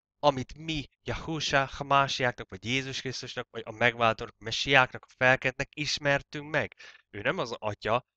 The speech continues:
a földön, nem egy és ugyanaz vele. Ő egy az angyalai közül, akivel megteremtette a földet, aki által minden teremtett, aki a kezdetektől vele volt,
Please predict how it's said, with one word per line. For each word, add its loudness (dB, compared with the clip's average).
a -4
földön, -2
nem 2
egy -2
és 0
ugyanaz -4
vele. 0
Ő -2
egy 2
az -4
angyalai -2
közül, -6
akivel 6
megteremtette 0
a 0
földet, -8
aki -10
által 2
minden -2
teremtett, -6
aki -6
a -4
kezdetektől 2
vele 4
volt, -6